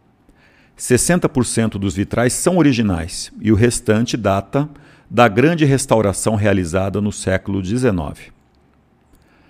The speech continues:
Datada do século quinze, a rosa ocidental ilustra o livro profético de São João, o Apocalipse,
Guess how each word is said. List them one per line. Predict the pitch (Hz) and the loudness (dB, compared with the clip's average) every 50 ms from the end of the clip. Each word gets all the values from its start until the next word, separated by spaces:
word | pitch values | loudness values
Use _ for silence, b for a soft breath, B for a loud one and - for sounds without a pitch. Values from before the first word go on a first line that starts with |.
| b b b _ | b b b _
Datada | - 127 120 - - 127 120 104 113 | 2 4 4 4 6 4 4 4 4
do | 104 107 101 | 2 0 0
século | - - 92 92 - 123 131 127 | 0 -2 -4 0 0 0 0 0
quinze, | - - - 156 156 139 101 80 80 82 - - - - _ b b b b b b _ _ _ _ - | -2 -4 -2 0 2 2 0 0 -4 -6 -8 -12 -20 -20 _ b b b b b b _ _ _ _ 0
a | 107 110 | 0 2
rosa | 101 117 151 151 143 117 131 | 6 6 8 8 8 6 6
ocidental | 127 131 175 175 - - - 117 110 107 101 92 - 113 117 123 | 6 6 4 2 2 0 0 2 2 2 2 0 0 2 2 4
ilustra | 117 104 101 113 120 120 - - - 131 123 - - - | 2 2 2 0 0 -2 -4 -4 -4 -4 -4 -4 -6 -2
o | - 120 | 0 2
livro | 120 131 151 151 135 143 139 | 4 4 2 2 0 -2 -2
profético | - - 127 123 - - - 110 113 113 - - 120 | 0 0 0 0 0 -2 0 0 0 -2 -2 -6 -6
de | 110 107 107 | -6 -6 -6
São | - - 107 110 | -6 -6 -4 -4
João, | 110 98 104 98 87 80 73 - - _ _ _ _ _ _ _ _ - | -4 -2 -2 -2 -2 -4 -8 -14 -20 _ _ _ _ _ _ _ _ -10
o | - | -10
Apocalipse, | 85 - - 87 - 101 98 98 95 - - - - - - | -6 -4 -4 -2 0 2 2 2 2 0 -2 -8 -12 -12 -14